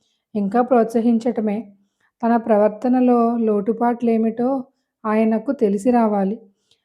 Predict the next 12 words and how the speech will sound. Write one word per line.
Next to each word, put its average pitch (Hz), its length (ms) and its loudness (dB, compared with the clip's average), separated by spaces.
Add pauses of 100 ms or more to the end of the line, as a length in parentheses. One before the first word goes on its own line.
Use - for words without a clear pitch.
(140)
ఆయన 233 440 2
మనస 208 400 0
పశ్చాత్తాపపడాలి. 220 1300 -2 (540)
ఈ, 233 200 2 (160)
ఆనాడు 233 760 2 (120)
ఆ 220 80 0
డబ్బు 202 280 0
ఇవ్వటానికి 226 640 2
నేను 233 260 2
సిద్ధమే. 220 520 -4 (640)
నాకు 208 280 0
నిజమనిపించింది. 214 1000 -2